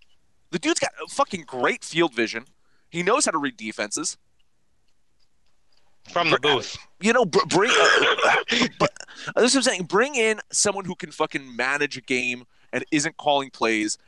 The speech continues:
Speaker 1: and isn't calling defensive plays. Just bring in a head coach that can fucking manage guys who can fucking coach. And you bring in a strong defensive coordinator and a strong offensive coordinator, let them do their fucking jobs. And you know what? Jerry's just gotta fucking back the fuck off, which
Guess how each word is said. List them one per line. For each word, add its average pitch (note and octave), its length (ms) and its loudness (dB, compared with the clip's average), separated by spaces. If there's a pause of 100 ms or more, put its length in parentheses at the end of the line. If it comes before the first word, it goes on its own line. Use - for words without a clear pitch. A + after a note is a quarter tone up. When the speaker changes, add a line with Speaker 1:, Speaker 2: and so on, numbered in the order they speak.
Speaker 1:
and B2 80 -8
isn't C3+ 220 -2
calling B2 300 -4
defensive G2 420 -10
plays. D#2+ 320 -12 (260)
Just C#3+ 180 -6
bring G3+ 200 0
in A3 100 -2
a - 60 0
head - 320 -2
coach D3 320 -2 (160)
that C3 140 -4
can D3 100 -6
fucking C#3+ 400 -6
manage D3 480 -2 (240)
guys C3+ 400 2
who C#3 120 -12
can B2+ 140 -10
fucking - 300 -4
coach. - 400 -8 (220)
And C3+ 80 -4
you C3 80 -2
bring D3 180 0
in C3+ 80 -2
a A#2 60 -6
strong F3+ 400 0
defensive E3 360 -6
coordinator D3+ 460 2
and A2+ 80 0
a G2+ 60 -10
strong D3+ 340 0
offensive C3 320 0
coordinator, B2+ 420 0
let A#2+ 120 -4
them C#3+ 120 -20
do B2+ 120 -2
their A#2 80 0
fucking A2 320 -4
jobs. F2 400 -4 (400)
And C#3 120 -4
you D#3+ 80 -8
know F#3 120 2
what? G#3 180 2 (540)
Jerry's G3+ 300 0
just - 100 -8
gotta A#3 160 -2
fucking A#3 240 -2
back E3+ 260 -4
the A#3 80 -4
fuck A#3 300 0
off, G3 260 4
which F3 120 -12